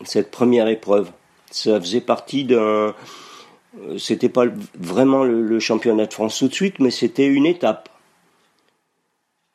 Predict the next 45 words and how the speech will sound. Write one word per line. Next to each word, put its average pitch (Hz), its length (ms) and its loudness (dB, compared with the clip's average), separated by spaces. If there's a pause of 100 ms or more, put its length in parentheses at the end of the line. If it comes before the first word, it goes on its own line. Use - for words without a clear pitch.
(200)
Il 92 80 -12
y 95 80 2
avait 98 140 2
cinq 160 340 0
étapes, 131 520 0
euh, 98 560 2
il 101 40 -4
y 101 60 0
avait 95 200 -2
donc 101 340 -2
les 98 160 0
Mureaux, 131 760 0
il 110 60 -2
y 98 80 2
avait 92 240 0
la 92 160 0
Grande 104 300 -2
Motte, 123 640 0
il 104 80 0
y - 20 0
avait, 90 680 -2
euh, 92 260 0
pff, - 400 -16
de 87 140 -6
mémoire, 95 380 -2
je 92 100 -12
me 76 80 -6
rappelle 82 320 -6
plus - 160 -12
trop, 127 320 2
mais 95 300 0
je 95 120 -6
sais 110 160 -6
qu'il 110 140 -4
y 92 40 -2
avait 95 100 2
cinq 123 280 0
épreuves. 123 480 2 (840)
Euh, 95 220 2
il 101 80 2
fallait 98 240 0
participer 95 580 -6
aux 95 60 4
cinq 101 240 -2
épreuves 104 420 2